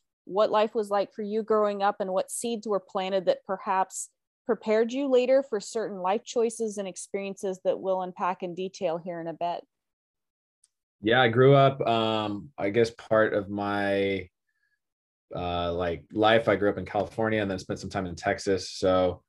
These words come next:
Speaker 2: I don't really remember a ton of my time in California. I moved to Texas when I was, uh, in third grade. I guess I was, like, eight or nine or something like that.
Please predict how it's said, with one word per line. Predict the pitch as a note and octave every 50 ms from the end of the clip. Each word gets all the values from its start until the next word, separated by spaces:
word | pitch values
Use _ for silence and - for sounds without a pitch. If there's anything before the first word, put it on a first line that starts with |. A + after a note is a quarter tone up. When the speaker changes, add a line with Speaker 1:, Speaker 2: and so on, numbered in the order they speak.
| _ - -
Speaker 2:
I |
don't | C3 C3
really | A#2+ A#2 A2+ G#2+
remember | G2+ G2 G2+ G2+ G2+ F#2+
a | F2+
ton | F2+ - A2 G2+
of | G2+
my | G2+ G2+
time | G2 - A2 G#2 G2
in | F#2 F2+
California. | - G#2 F#2+ F2+ - - - F#2+ F#2+ G2 G2
I | F#2+ F#2+
moved | F#2 F2
to | E2+ -
Texas | - - F#2 F2+ - F#2+ E2+ - -
when | F2+
I | F2 F2 F2+
was, | F2 F2+ F2+ F2+ F2 F2 E2+ - - - _ _ _ _ _ _ _ _ _ -
uh, | E2+ E2+ D#2
in | D2+ F2
third | - - - A2 A#2 A#2+ G#2+
grade. | G2+ G#2 G2+ G2+ G#2+ C#3 D3
I | A2 F#2
guess | E2 F2+ F#2 -
I | G2
was, | F#2 E2+ E2+
like, | E2+ E2 D2+ C#2
eight | D#2+ E2+ F2+ F2
or | E2+ E2
nine | E2 E2+ E2+ F2 F2 F#2
or | F2+
something | E2+ - - F2+ F#2
like | F2+ -
that. | G2+ G2+ G#2 - -